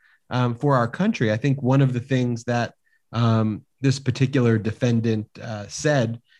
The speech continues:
as he was storming the Capitol was this is in one video captured on police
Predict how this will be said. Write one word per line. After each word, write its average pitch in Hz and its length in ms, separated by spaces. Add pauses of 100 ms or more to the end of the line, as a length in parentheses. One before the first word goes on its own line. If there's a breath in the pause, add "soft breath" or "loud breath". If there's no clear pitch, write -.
(120)
as 123 300
he 127 160
was 113 500
storming 113 540
the 104 80
Capitol 104 600 (720)
was 107 520 (320 soft breath)
this 117 160
is 110 120
in 107 120
one 117 280
video 107 340
captured 107 420
on 104 140
police 110 440